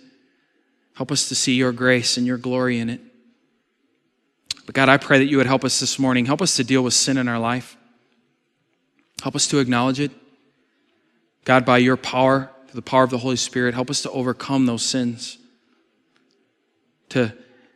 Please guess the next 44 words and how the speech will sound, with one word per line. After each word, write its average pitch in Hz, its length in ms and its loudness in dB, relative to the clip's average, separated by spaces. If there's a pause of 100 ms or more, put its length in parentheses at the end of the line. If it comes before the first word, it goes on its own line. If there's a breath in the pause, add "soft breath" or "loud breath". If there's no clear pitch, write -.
(340 soft breath)
God, 139 140 4
I'm 131 120 4
sure 165 200 0
many 139 260 6
of 127 100 4
us 117 200 0
would 127 120 -2
love 127 220 2
to 117 220 -2
right 131 280 4
now 127 240 2
conquer 131 500 2
it 127 120 2
and 120 120 0
never 131 200 4
deal 127 200 2
with 123 160 0
it 117 80 -2
again, 117 340 0
but 120 160 -4
for 123 160 -4
most 147 300 4
of 123 80 -2
us, 113 180 0
it's 123 160 -4
a, 117 140 -2 (180 loud breath)
it's - 140 -12
a 123 60 -2
daily 127 340 4
battle. 123 360 2
And 117 100 -4
so, 123 120 -6
God, 120 180 0
I 127 60 2
pray 131 240 -2
that 117 180 -2
daily 123 460 0 (720 soft breath)
we 131 100 0
would 123 160 0
see 131 360 2
growth 123 520 0
in 120 80 -6
those 117 220 -4
areas. 120 580 -4